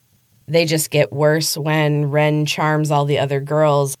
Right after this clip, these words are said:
and Alex kind of finds herself in the role of fifth wheel. However, it's not all bad. Her idol likes her the best,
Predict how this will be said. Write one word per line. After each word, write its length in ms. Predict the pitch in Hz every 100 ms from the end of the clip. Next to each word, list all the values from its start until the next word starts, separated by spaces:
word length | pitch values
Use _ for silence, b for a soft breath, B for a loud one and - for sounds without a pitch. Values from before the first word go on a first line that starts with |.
| _ -
and 160 | 208 -
Alex 360 | 208 214 202
kind 220 | - 196
of 100 | 185
finds 320 | - 165 165 160
herself 480 | 160 170 156 151
in 180 | - 151
the 80 | 147
role 400 | 143 151 147 143
of 460 | - 139 135 135 151
fifth 360 | - 151 143 -
wheel. 440 | 120 76 95 139 - _ _ _ _ _ _ _
However, 480 | - 240 233 233 226
it's 240 | - 202 -
not 300 | 185 185 -
all 160 | 175
bad. 400 | 165 165 151 143
Her 440 | 147 - 170 160 160
idol 440 | 156 165 170 160 147
likes 300 | 151 156 -
her 160 | 180
the 120 | 165 147
best, 520 | 156 135 147 -